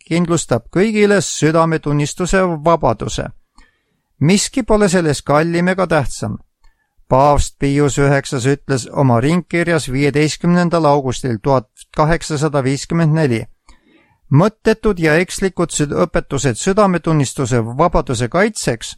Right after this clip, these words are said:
on kõige hukatuslikum eksitus, katk, mida tuleb riigis kõige rohkem karta." Seesama paavst pani kaheksandal detsembril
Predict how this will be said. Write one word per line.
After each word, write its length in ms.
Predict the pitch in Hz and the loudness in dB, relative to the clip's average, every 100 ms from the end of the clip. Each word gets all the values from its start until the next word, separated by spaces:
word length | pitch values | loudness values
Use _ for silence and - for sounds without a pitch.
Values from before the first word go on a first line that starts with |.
| - | -6
on 240 | 147 117 | 0 0
kõige 460 | 104 170 220 226 175 - | 0 2 2 4 4 4
hukatuslikum 880 | 139 - 151 160 - 151 - 180 | 2 -2 -4 -4 -6 -6 -2 0
eksitus, 580 | 156 - - _ - - - _ _ _ | 0 0 -10 _ -14 -12 -16 _ _ _
katk, 480 | - 180 - - - - - _ _ | -2 -2 -2 -20 -14 -16 -16 _ _
mida 240 | 165 147 123 | -2 0 0
tuleb 300 | 131 120 - | 0 0 0
riigis 500 | 160 147 120 104 - | -2 -2 -2 -4 -4
kõige 460 | 156 196 185 180 | -2 0 0 0
rohkem 460 | 151 131 - 151 123 | 2 2 2 2 -2
karta." 520 | 117 117 _ - 110 - _ _ _ _ | -2 -4 _ -10 -10 -14 _ _ _ _
Seesama 680 | - 240 240 214 180 156 143 | -4 2 4 4 2 0 -2
paavst 460 | - 165 165 - - | 2 4 4 0 -6
pani 240 | 139 120 | -2 -2
kaheksandal 720 | - 151 156 - 165 165 165 | 0 0 0 -2 -2 0 0
detsembril 640 | 175 - 175 143 123 113 | -2 0 0 0 -2 -4